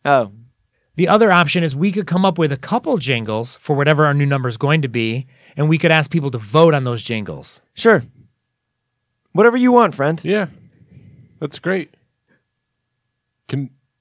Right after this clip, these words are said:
Speaker 3: can we, are we good to move on?
Speaker 1: I, I just, I'm hope, I hope you're happy, and I don't
Speaker 2: I,
Speaker 1: want
Speaker 2: I,
Speaker 1: you to
Speaker 2: I,
Speaker 1: be worried anymore.
Speaker 2: I am happy. I was,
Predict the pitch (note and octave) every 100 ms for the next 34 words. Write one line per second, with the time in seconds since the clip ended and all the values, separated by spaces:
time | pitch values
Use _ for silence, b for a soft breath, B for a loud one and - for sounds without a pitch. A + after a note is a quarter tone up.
0 | _ _ _ _ _ - C3 C3 _ _
1 | _ _ _ A2 G2 _ - A#2 A#2+ B2
2 | B2 A#2 B2 E3 F#3 _ _ D#3+ F3 F3
3 | G3 G3+ F3+ E3 C#3+ D#3 F3+ - E3 F#3+
4 | F#3+ G#3 G#3 G#3+ D3 C3 D#3 F#3+ G3+ G#3
5 | F#3+ A#3+ G#3 G#3+ G#3 C#3+ B2+ A#2+ G#3 A#3+
6 | G3 D#3+ C3 C3 D#3+ C#3+